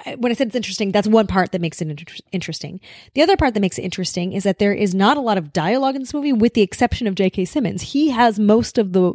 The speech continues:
the, the words in the entire movie. Um, I, if I had to, like, put it on a chart, I'd say probably he speaks three times for the,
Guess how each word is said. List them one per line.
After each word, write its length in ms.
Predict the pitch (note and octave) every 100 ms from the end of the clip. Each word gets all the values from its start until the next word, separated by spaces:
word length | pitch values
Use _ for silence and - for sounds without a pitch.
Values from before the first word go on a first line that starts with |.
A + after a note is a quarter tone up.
| _
the, 360 | E3+ F3 F3 F#3+
the 120 | F3
words 480 | E3 C4+ F#3 F3+ -
in 140 | G3
the 140 | F#3
entire 420 | G3 G3 A3+ G3+ F3+
movie. 460 | A3+ G#3 E3+ - - - - - -
Um, 260 | G#3+ G3+ G3
I, 180 | A#3 -
if 120 | G#3+
I 80 | A3
had 180 | A3 G3+
to, 140 | F#3+
like, 280 | A2+ - -
put 160 | A3 G3+
it 100 | F#3+
on 140 | F3+
a 60 | F3
chart, 260 | - A#3+
I'd 180 | F3 E3+
say 80 | F#3
probably 260 | G3 F#3 F#3
he 180 | F#3+ G3
speaks 440 | - F#3+ - -
three 240 | G#3 G#3
times 440 | G3+ G#3+ F#3 D#3+ D#3+
for 140 | F3+
the, 140 | F3